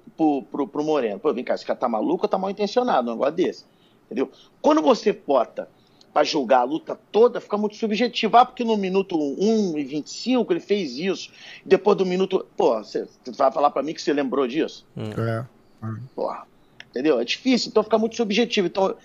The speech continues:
Speaker 1: essa maneira de julgar lá o One, eu acho meio falha, cara, entendeu? Então, eu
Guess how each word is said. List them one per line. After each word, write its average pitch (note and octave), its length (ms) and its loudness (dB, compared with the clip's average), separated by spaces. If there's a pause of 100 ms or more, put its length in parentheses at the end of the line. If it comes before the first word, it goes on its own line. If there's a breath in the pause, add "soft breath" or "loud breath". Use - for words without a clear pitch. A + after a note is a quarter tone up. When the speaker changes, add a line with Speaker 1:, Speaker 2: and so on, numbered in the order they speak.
(200 soft breath)
Speaker 1:
essa F3+ 340 2
maneira D#3+ 420 0
de B2+ 120 -8
julgar C#3 500 2
lá C#3+ 140 2
o A2+ 180 -8
One, E3+ 320 -2 (720 soft breath)
eu C#3+ 120 0
acho D#3 400 0 (380)
meio D#3 180 2
falha, A#2 560 -2
cara, - 220 -14 (180)
entendeu? A2 360 -8 (160)
Então, D3+ 440 -2
eu D3+ 300 0